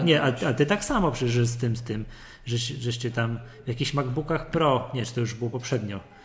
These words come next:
Speaker 2: To
Speaker 1: gdzieś jakieś
Speaker 2: poprzednio
Speaker 1: fan-,
Speaker 2: chyba
Speaker 1: jakieś
Speaker 2: było.
Speaker 1: Thunderbolty nie działały, coś tam i tak dalej.
Speaker 2: Nie, ja, ja ci powiem, że ja
Speaker 1: Ty, ty, ty
Speaker 2: przesiad-,
Speaker 1: mówiłeś, że, ty
Speaker 2: przesiadkę do
Speaker 1: mówiłeś,
Speaker 2: High Sierra
Speaker 1: że, że,
Speaker 2: bardzo dobrze.
Speaker 1: że, że już, że już ten, jak to się nazywa, koc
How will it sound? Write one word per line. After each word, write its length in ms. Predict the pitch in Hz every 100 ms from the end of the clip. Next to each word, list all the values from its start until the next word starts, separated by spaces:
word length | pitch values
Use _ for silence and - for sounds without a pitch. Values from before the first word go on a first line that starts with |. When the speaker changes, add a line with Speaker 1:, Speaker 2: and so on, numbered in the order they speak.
| - -
Speaker 2:
To 60 | 120
Speaker 1:
gdzieś 60 |
jakieś 200 | 123 -
Speaker 2:
poprzednio 180 | 254 160
Speaker 1:
fan-, 100 | 139
Speaker 2:
chyba 180 | - 123
Speaker 1:
jakieś 220 | 131 -
Speaker 2:
było. 100 | -
Speaker 1:
Thunderbolty 580 | 160 165 160 180 151 135
nie 100 | 120
działały, 440 | 120 117 113 113 120
coś 280 | 190 175
tam 200 | - 131
i 40 | 135
tak 180 | 143 143
dalej. 300 | 156 160 165
Speaker 2:
Nie, 60 |
ja, 160 | 165 -
ja 200 | 165 214
ci 140 | -
powiem, 260 | - 214 202
że 140 | 185
ja 260 | 185 180 180
Speaker 1:
Ty, 80 | 196
ty, 60 | - 208
ty 40 |
Speaker 2:
przesiad-, 200 | 208 208
Speaker 1:
mówiłeś, 300 | 170 170 160
że, 80 | 170
ty 40 |
Speaker 2:
przesiadkę 220 | - 202 202
do 100 | 190
Speaker 1:
mówiłeś, 260 | 175 170
Speaker 2:
High 180 | 165 160
Sierra 220 | 175 170
Speaker 1:
że, 80 | 160
że, 120 | 151
Speaker 2:
bardzo 160 | 165 147
dobrze. 320 | 139 131 131
Speaker 1:
że, 80 | 180
że 140 | 139 156
już, 260 | 165 160 - -
że 160 | 135
już 180 | 151 151
ten, 160 | - 147
jak 100 | 147
to 80 | 131
się 100 | 120
nazywa, 340 | 113 104 107 -
koc 500 | - 175 120 - -